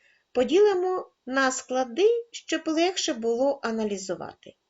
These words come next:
Му-ра-хо-їд. Вимовимо перший склад «му». Ми чуємо приголосний твердий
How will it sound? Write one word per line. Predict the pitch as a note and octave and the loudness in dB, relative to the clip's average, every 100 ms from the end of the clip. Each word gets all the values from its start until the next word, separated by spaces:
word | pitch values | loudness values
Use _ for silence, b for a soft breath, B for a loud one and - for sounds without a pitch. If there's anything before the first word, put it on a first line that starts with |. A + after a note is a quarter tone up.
| _ _ _ _ _ - | _ _ _ _ _ -10
Му-ра-хо-їд. | G3 G3 F#3+ F#3 G#3+ D4+ G#4+ G#4+ _ _ _ _ _ _ _ F#3+ - F#3 F3+ E3+ F3 F3+ G3+ C#4 F4 F#4 _ _ _ _ _ _ _ _ - G3 F#3 F3+ F#3 G#3 C4 D4+ E4+ F4 _ _ _ _ _ _ A#3+ C4 C#4 B3+ E3+ D#3 - _ _ _ _ _ _ _ _ b b b | -4 -2 -2 -2 0 0 -2 -4 _ _ _ _ _ _ _ -10 -4 -2 0 -2 -4 -2 -2 -2 -6 -10 _ _ _ _ _ _ _ _ -10 -6 -2 0 0 2 2 2 -2 -12 _ _ _ _ _ _ -14 -6 -2 -2 -2 -14 -20 _ _ _ _ _ _ _ _ b b b
Вимовимо | A3+ B3+ F#4 F#4+ E4 D#4 D4+ - | -2 2 4 2 0 -4 -6 -2
перший | A#3 - - F3+ | 0 0 -2 -6
склад | - F#3 F3 E3 - - - | -8 -6 -6 -6 -12 -20 -12
«му». | A3+ C4+ D#4 A#3+ F3 - _ _ _ _ _ _ _ _ _ | -6 -2 0 0 -2 -10 _ _ _ _ _ _ _ _ _
Ми | G#3 | -4
чуємо | G#3+ - A3+ G#3+ G3+ F#3+ F3+ E3 - _ _ _ _ _ - | -2 -2 0 2 2 -2 -4 -6 -14 _ _ _ _ _ 0
приголосний | B3+ A#3+ G#3 F#3 E3+ E3 - F3+ D#3 - _ _ | 2 2 0 -2 -2 -4 -6 -6 -6 -10 _ _
твердий | G3+ A#3+ A3+ F#3 F3 D#3+ D#3+ | -2 0 0 -4 -6 -6 -10